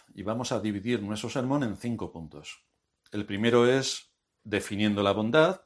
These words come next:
de que estamos hablando. En segundo lugar, veremos la ética y la moral bondadosa. En tercer lugar, veremos la bondad impartida. En cuarto lugar, perturbando la bondad.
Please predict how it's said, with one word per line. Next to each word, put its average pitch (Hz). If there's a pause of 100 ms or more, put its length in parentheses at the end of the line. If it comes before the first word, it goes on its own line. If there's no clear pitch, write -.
de 98
que 90
estamos 92
hablando. 151 (1040)
En 104
segundo 107
lugar, 107
veremos 98
la 95
ética 104
y 107
la 95
moral 92 (100)
bondadosa. 98 (1200)
En 104
tercer 104
lugar, 107
veremos 104
la 92
bondad 92
impartida. 117 (1080)
En 104
cuarto 107
lugar, 101 (560)
perturbando 107
la 90
bondad. 127